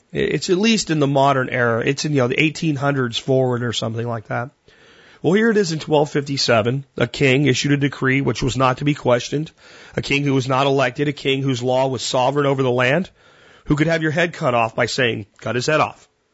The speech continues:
Even he, when he said, "This is worth this much and this is what it'll be," could not control that. The market in the end decided. There was a couple things he could have done differently that would have changed that. One would have been, well,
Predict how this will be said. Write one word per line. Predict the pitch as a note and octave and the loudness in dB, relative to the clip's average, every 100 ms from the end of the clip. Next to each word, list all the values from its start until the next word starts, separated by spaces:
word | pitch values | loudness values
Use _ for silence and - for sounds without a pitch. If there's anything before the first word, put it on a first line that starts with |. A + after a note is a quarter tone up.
| _ _ _ _ _ _ | _ _ _ _ _ _
Even | D3+ E3+ F#3+ | -2 0 0
he, | F#3+ F3 B2+ | 0 0 0
when | C#3 C3 | -2 -4
he | |
said, | B2 - B2+ A2+ | -4 0 0 0
"This | B2+ C3+ | -2 -2
is | D3+ | -2
worth | D3+ E3 D#3+ - | 0 2 0 0
this | D3 D3+ | -2 0
much | F#3+ D3+ B2+ | 0 0 -2
and | A#2+ | -6
this | A#2+ B2+ | -6 -6
is | |
what | C3 D3+ | 0 2
it'll | D#3 | 2
be," | D3+ F3+ C#3 A#2+ - _ _ _ | 2 2 2 -2 -8 _ _ _
could | - D3 | -4 0
not | D#3 D3+ D3 | 2 2 0
control | - C#3 - D#3+ C3+ | -8 -6 -2 0 0
that. | A#2 A2+ C3+ - _ _ _ - | -2 -6 -8 -14 _ _ _ -4
The | D3 | 0
market | D3 D3 D3 C#3+ | 2 2 2 0
in | C#3+ | 0
the | C3+ | 2
end | B2 A#2+ | 2 0
decided. | A#2+ - B2 A#2 A2+ A#2 _ _ _ _ _ _ _ | -4 0 0 0 -4 -14 _ _ _ _ _ _ _
There | - | -2
was | D#3+ | -2
a | D3+ | 2
couple | F3 C#3 B2 | 0 0 -2
things | C3 C3 A#2 | 0 0 -2
he | |
could | A2 A#2+ | -4 -4
have | G#2 | 0
done | A#2 G#2 | 0 0
differently | A#2+ D3 F3 - A#2 | -2 2 0 2 -2
that | B2 | -2
would | A#2+ | -6
have | B2+ | -4
changed | A#2 C#3+ E3 | 0 0 0
that. | A2+ A#2 D3 - - - - _ | 2 2 0 -8 -20 -20 -20 _
One | A#2+ C3+ C#3+ | -2 0 0
would | C3 | -2
have | B2 | 0
been, | C3 D#3 | 0 0
well, | C3 A#2 D#3 D#3+ | 0 0 0 -2